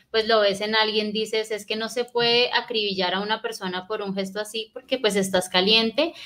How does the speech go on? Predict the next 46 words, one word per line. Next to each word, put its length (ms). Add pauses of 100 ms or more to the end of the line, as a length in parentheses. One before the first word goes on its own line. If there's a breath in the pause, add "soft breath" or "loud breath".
(260 loud breath)
y 140
de 80
alguna 340
manera, 760
eh, 320
el 180
tema 380
es 100
que 220 (180 loud breath)
si 220
tú 100
conoces 580
quién 240
es 140
el 220
líder 400
en 160
ese 200
momento, 680
pues, 260
sabes 380
cómo 240
manejar 600
la 100
situación. 600
Entonces, 400
¿qué 100
pasa? 320
De 120
pronto 400
Jacobsen 480
es 160
un 160
sprinter 480
puro, 380 (280 loud breath)
de 200
estos 240
que, 100
que 140
tú 140
no 100
le 100
puedes 300
sacar 320
el 100
aire 460